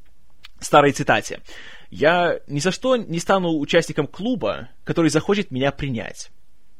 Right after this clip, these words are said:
И это, в принципе, объясняет его как человека и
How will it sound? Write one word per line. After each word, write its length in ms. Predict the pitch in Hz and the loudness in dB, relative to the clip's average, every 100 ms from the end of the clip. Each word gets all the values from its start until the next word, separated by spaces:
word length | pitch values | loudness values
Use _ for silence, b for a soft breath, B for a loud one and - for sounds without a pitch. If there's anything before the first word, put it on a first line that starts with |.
| - - - | -16 -16 -10
И 180 | 202 247 | -4 2
это, 220 | 247 220 | 4 4
в 40 | |
принципе, 260 | - 202 180 | 0 0 2
объясняет 540 | 165 - 185 170 156 - - 107 117 | 0 2 6 6 4 -2 -14 -14 -10
его 260 | 135 170 170 | 0 2 2
как 160 | 147 | 0
человека 520 | - 170 185 240 160 | 0 2 4 2 2
и 280 | 135 147 160 | 2 2 -2